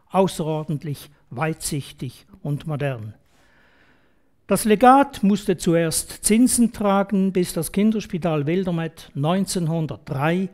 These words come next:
eröffnet werden konnte. Das Spital wurde damals nebenamtlich geführt und konnte verständlicherweise mit der Zeit den wachsenden Ansprüchen einer modernen Pädiatrie nicht mehr gerecht werden.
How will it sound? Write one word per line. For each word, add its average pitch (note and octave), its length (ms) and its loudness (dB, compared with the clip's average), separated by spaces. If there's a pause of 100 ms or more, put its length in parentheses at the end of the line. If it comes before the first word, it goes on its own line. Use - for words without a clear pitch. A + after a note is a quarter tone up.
(300)
eröffnet E3 520 2
werden C#3 340 -4
konnte. - 400 -10 (1300)
Das A3 140 2
Spital A3+ 540 2
wurde F3 220 0
damals F#3 800 0 (360)
nebenamtlich D#3 880 0
geführt G#3+ 520 2
und F3 200 -2
konnte F#3 320 -2
verständlicherweise E3 1200 0 (360)
mit D#3+ 300 -4
der B2+ 100 -8
Zeit G3 640 0 (300)
den C#3+ 200 -4
wachsenden F3 800 -2
Ansprüchen D3+ 880 -4 (280)
einer D3+ 520 -2
modernen D3 680 -2
Pädiatrie D3 800 -2
nicht D3 320 -2
mehr B2+ 160 -6
gerecht B2 460 -8
werden. G2 460 -12